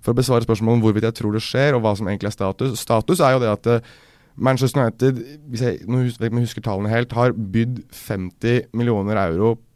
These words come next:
pluss bonuser på tjue millioner euro som er tilknyttet hvorvidt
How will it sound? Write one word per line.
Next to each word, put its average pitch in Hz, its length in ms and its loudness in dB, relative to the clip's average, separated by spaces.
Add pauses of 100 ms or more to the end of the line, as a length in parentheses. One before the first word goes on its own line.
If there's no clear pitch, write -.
pluss - 400 -10
bonuser 95 720 -6
på 113 80 -6
tjue 98 480 -4
millioner 95 460 -2 (100)
euro 92 160 -2
som 107 220 -4
er 98 100 -4
tilknyttet 101 640 -6
hvorvidt 101 540 -4